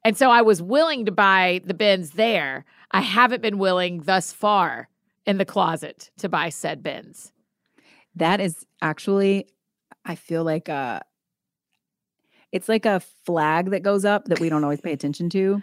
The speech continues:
Speaker 1: Uh-huh.
Speaker 2: When we're not willing to spend the money on something or not willing to put in the effort to something, it probably doesn't matter as much as we think.
Speaker 1: Mm.
Speaker 2: That's why I feel like, you know, the new year time, there's so much about, like, exercising and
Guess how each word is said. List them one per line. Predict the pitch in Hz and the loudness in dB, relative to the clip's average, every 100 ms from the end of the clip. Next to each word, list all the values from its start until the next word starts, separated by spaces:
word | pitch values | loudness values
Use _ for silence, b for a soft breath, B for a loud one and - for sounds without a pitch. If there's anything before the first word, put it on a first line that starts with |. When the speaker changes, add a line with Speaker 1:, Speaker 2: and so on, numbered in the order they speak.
| - | -4
Speaker 1:
Uh-huh. | 185 202 220 | -2 0 2
Speaker 2:
When | 190 | 2
we're | 190 214 | 2 2
not | 247 254 170 | 4 2 2
willing | 170 170 190 | 0 0 -2
to | 180 | -4
spend | - 160 | -6 -4
the | |
money | 147 147 175 196 - - | -2 -2 -2 -4 -8 -8
on | 175 | -6
something | 180 175 180 175 | -4 -2 -2 -2
or | |
not | 151 147 | -2 -2
willing | 156 160 | -2 -2
to | 151 | -4
put | 156 | -4
in | 147 | -4
the | 143 | -4
effort | 135 160 180 | -8 -8 -10
to | |
something, | - 180 185 185 185 - | -6 -6 -4 -6 -6 -8
it | - | -8
probably | 156 151 151 | -6 -6 -6
doesn't | 139 - | -6 -6
matter | 131 131 | -6 -6
as | 127 | -8
much | - - | -10 -12
as | - | -12
we | - | -14
think. | - 143 - | -12 -14 -16
Speaker 1:
Mm. | - - 143 139 135 B - | -18 -18 -20 -20 -20 B 0
Speaker 2:
That's | 190 220 | 4 4
why | 233 220 | 4 4
I | 196 | 4
feel | - 226 170 | 2 0 2
like, | 156 151 139 - | 2 0 -2 -4
you | 185 | -2
know, | 170 143 139 _ _ _ - | 0 -2 -6 _ _ _ -14
the | 185 208 | -4 -2
new | 196 202 | 0 2
year | 214 196 185 185 190 | 2 2 2 2 0
time, | 185 185 185 185 185 190 - | -2 -4 -2 0 0 -2 -2
there's | 160 156 | -2 -2
so | - 170 | -4 -4
much | 160 156 | -4 -4
about, | 147 127 | -4 -4
like, | 131 120 131 | -4 -4 -6
exercising | 135 139 139 139 143 143 | -10 -10 -6 -4 -2 -4
and | 143 - | -4 -6